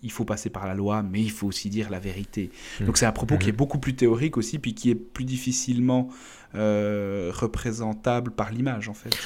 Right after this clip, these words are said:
Speaker 2: Non, non, alors ça, je suis d'accord. C'est d'ailleurs ce que je voulais dire après coup, c'est que la, la, la partie théorique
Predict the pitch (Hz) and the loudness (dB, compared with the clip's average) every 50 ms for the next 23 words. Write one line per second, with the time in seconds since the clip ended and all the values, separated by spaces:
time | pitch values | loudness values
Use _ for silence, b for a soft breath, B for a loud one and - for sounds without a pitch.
0 | B B B 120 123 135 131 120 110 107 95 - 127 120 - - 117 113 117 113 | B B B 8 10 10 10 10 8 4 0 0 -2 -2 -2 -2 0 -2 0 0
1 | 127 107 - - 113 101 104 104 107 104 - - 113 98 101 101 98 101 98 92 | 0 -2 0 -2 0 0 2 0 0 -2 -2 -2 -2 -2 0 0 0 0 0 0
2 | 98 107 98 95 98 - - 117 - - 120 - - 104 95 - 98 92 87 87 | 0 0 0 0 0 0 -2 -6 -4 -4 -4 -2 -2 -4 -4 -2 -4 -2 -2 -2
3 | 87 85 87 85 - B B B B B B B B - - - - - - - | -2 -2 -4 -4 -6 B B B B B B B B -6 -6 -6 -4 -6 -10 -10
4 | - - - 110 107 95 - 107 - - - - 107 - - 104 104 104 104 110 | -8 -4 -2 -2 -2 0 0 -2 -2 -2 -8 -10 -6 -2 0 2 2 2 2 2
5 | 113 110 - | 0 -2 -4